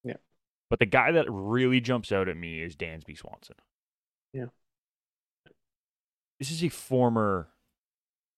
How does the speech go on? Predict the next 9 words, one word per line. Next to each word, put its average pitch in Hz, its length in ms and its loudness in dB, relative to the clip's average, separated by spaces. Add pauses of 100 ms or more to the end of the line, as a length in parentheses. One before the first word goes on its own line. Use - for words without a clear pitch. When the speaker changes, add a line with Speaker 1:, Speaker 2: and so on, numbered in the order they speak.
(720)
Speaker 2:
first 107 240 -2
overall 143 360 0
pick, 147 260 -6
I'm 147 120 -8
pretty 147 240 -8
sure. 151 280 -12 (3000)
Um, 85 520 -2 (2500)
and 98 560 -4 (1300)
he's 113 600 -8